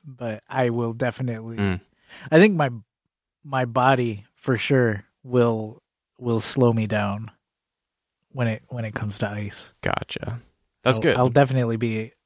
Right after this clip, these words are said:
Speaker 1: like, more cautious.
Speaker 2: I feel like that's the kind
Speaker 1: Both
Speaker 2: of lesson
Speaker 1: consciously and viscerally.
Speaker 2: Good. I'm
Speaker 1: Yeah.
Speaker 2: glad. The, that, that for me, like, I know this 'cause I've done, I've re-injured on certain things in the past.
Speaker 1: Yeah.
Speaker 2: Like, that,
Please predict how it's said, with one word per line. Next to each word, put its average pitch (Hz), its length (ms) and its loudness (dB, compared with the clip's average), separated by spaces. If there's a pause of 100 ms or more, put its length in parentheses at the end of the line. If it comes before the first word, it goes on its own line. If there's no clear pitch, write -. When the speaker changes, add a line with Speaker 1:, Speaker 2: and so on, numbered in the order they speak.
(160)
Speaker 1:
like, 117 200 -14
more 113 220 -10
cautious. 107 640 -8 (160)
Speaker 2:
I 110 60 0
feel 131 180 2
like 151 160 0
that's 123 260 0
the - 60 -4
kind - 180 2
Speaker 1:
Both 120 80 6
Speaker 2:
of 104 40 0
lesson 131 160 6
Speaker 1:
consciously 107 480 2
and 104 160 0
viscerally. 104 680 -4 (200)
Speaker 2:
Good. - 180 2 (400)
I'm 123 120 2
Speaker 1:
Yeah. 131 40 -2
Speaker 2:
glad. 135 240 2 (440)
The, 110 260 2 (100)
that, 139 260 2
that 143 220 -2
for 113 100 -4
me, 139 260 -4
like, 98 180 -4 (120)
I 104 120 2
know 101 160 0
this - 340 -6
'cause 98 180 -8
I've 95 140 -4 (200)
done, 95 280 0 (600)
I've 107 160 0
re-injured 110 400 4
on 92 140 2
certain 98 220 -2
things 98 240 -2
in 98 100 -6
the - 80 -8
past. 110 360 -2 (240)
Speaker 1:
Yeah. 123 220 2 (120)
Speaker 2:
Like, 110 160 -4 (260)
that, 107 320 0